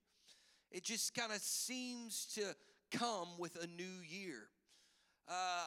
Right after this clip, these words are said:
I don't know the reason for it other than it's just something associated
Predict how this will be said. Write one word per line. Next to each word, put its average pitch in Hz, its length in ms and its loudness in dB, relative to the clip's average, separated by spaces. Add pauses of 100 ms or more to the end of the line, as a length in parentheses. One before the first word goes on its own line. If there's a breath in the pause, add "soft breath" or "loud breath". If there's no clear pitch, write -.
(140)
I 196 120 -2
don't 226 200 -4 (100)
know 190 260 2
the 165 120 -2
reason 185 500 -2
for 202 420 -2
it 214 100 -8 (640 soft breath)
other 185 460 2 (160)
than 175 600 -2
it's - 360 -2
just - 460 -2
something 165 400 -6
associated 143 800 -2